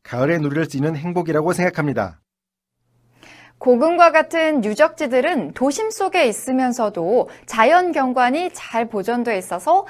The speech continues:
Speaker 2: 가족과 친지들이 함께 거닐면서 가을을 만끽하기에 더할 나위 없는 장소일 것 같습니다. 고궁도 좋지만 산에서 맞이하는 단풍이 빠진다면 왠지 서운하지 않을까라는 생각이 드는데요.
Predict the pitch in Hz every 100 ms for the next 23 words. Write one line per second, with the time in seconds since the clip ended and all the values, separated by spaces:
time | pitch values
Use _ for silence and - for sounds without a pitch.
0 | - - - 208 202 233 - 240 240 -
1 | 381 370 339 285 330 - 440 440 - 330
2 | 320 302 214 196 214 180 165 277 359 -
3 | _ - 220 247 277 196 170 190 311 302
4 | 247 254 247 - 214 359 370 320 294 214
5 | 180 202 208 226 180 202 202 196 185 -
6 | 226 - - - - - - - 277 403
7 | 415 392 359 - 339 330 339 339 440 427
8 | 427 403 349 320 302 285 277 - 233 349
9 | 359 330 311 294 285 277 262 185 208 240
10 | - 415 415 381 339 240 233 247 247 247
11 | 247 170 208 262 254 247 233 180 170 220
12 | 285